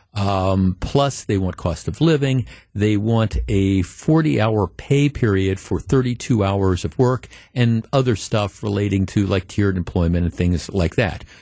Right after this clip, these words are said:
So far, they've struck five auto plants and a number of, of suppliers. And what they're doing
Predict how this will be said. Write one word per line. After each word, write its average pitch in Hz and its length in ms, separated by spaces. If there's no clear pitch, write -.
So 170 240
far, 117 280
they've 98 180
struck - 420
five 135 640
auto 113 320
plants 104 540
and 107 100
a 95 60
number 107 400
of, 87 160
of - 160
suppliers. 85 640
And 98 100
what 127 160
they're 120 100
doing 107 400